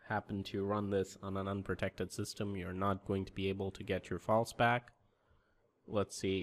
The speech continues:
if, uh, our pictures are still protected. So far, I don't see anything.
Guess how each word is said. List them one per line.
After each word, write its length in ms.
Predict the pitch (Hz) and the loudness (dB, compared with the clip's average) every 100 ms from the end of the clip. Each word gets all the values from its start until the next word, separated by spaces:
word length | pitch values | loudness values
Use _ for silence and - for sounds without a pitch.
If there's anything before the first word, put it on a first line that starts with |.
| - | 0
if, 440 | 90 92 - - | -2 -2 -4 -2
uh, 220 | 90 92 92 - - | 2 2 -2 -8 -4
our 100 | 95 | -4
pictures 800 | - 101 - 95 90 - - - _ - | -2 -4 -2 0 0 -2 -12 -18 _ -6
are 180 | 92 90 | -4 -4
still 400 | - 95 92 90 | 0 2 2 0
protected. 800 | - 87 - 113 - 143 143 - _ | -6 -4 -2 -2 0 0 0 -8 _
So 260 | - - 98 | -16 -2 -2
far, 380 | - 104 92 - | 0 2 2 2
I 140 | 92 90 | -2 0
don't 200 | 90 92 | -2 -4
see 200 | - 104 | -2 0
anything. 600 | 110 113 - 127 143 | 0 -2 -2 -2 -2